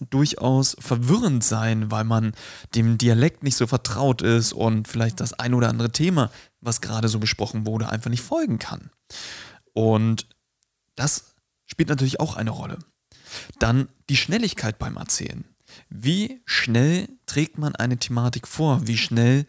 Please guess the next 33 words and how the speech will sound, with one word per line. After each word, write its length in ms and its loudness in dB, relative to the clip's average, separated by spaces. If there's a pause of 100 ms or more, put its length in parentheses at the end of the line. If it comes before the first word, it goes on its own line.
(360)
geht 240 0
man 340 2
auf 180 -2
Funktionen 800 0
ein 260 -4
oder 240 0
benutzt 520 0
Funktionen? 760 0 (240)
Macht 260 -4
man 140 2
das 180 4
so, 240 4
dass 200 0
man 260 2 (420)
einfach 560 -2 (300)
nur 240 -2
erklärt, 640 -2
wo 80 2
man 200 0
klickt, 360 -6
oder 280 2
zeigt 400 -4
man 180 0
auch 200 -2
direkt, 400 -4
wo 80 -6
man 220 -6
klickt? 340 -8
Arbeitet 460 0
man 160 2
viel 220 -4
mit 140 -2
Tastenkürzeln? 840 0